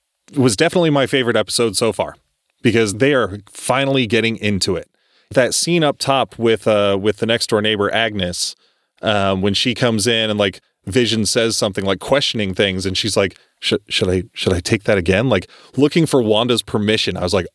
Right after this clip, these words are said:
"Oh, fuck." Like, "Oh, here's some good cracks. Here we go." You know, and,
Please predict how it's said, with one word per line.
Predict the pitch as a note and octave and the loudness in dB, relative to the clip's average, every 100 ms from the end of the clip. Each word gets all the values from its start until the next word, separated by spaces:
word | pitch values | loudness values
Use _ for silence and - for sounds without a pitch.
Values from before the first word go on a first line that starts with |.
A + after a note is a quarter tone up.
| - | -2
"Oh, | F2+ E2+ E2 D2+ | 0 2 0 -2
fuck." | - - - - G2+ - - - - | -4 -12 -6 0 2 2 -2 -4 -8
Like, | - - - - _ - | -14 -14 -20 -20 _ -2
"Oh, | G2 | 0
here's | F2+ A2+ C#3+ - | 0 0 0 -2
some | A#2 F2+ | -4 -6
good | E2+ G#2+ A#2+ B2+ C3+ C3+ C#3 B2 | 0 2 2 2 0 0 0 -2
cracks. | - - F#2 G#2 G#2+ E2+ - - - _ _ _ | -6 -4 -2 0 0 -4 -6 -8 -8 _ _ _
Here | - A2 C3 | -8 0 0
we | D3 B2 | 2 0
go." | F2+ F#2 A#2 C3 C3 A#2 G2+ G2 | -4 -2 0 2 2 0 -2 -4
You | G#2 | -2
know, | G#2+ | -2
and, | A2 A#2+ | -2 -4